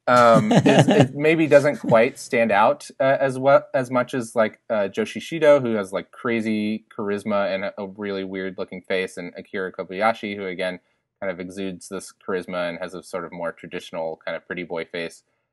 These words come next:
Speaker 1: Um, and so kind of doesn't maybe, uh, make as much of a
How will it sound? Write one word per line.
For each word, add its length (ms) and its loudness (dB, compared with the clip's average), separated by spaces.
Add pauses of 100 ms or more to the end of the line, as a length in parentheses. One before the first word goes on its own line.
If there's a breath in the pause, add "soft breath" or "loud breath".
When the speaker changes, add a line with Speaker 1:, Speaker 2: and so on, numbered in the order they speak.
(240)
Speaker 1:
Um, 540 -4 (520)
and 320 -2
so 440 0 (200)
kind 220 0
of 220 -6 (480)
doesn't 420 4 (120)
maybe, 720 -2
uh, 320 0
make 240 -2
as 100 -4
much 180 -4
of 120 -4
a 320 -2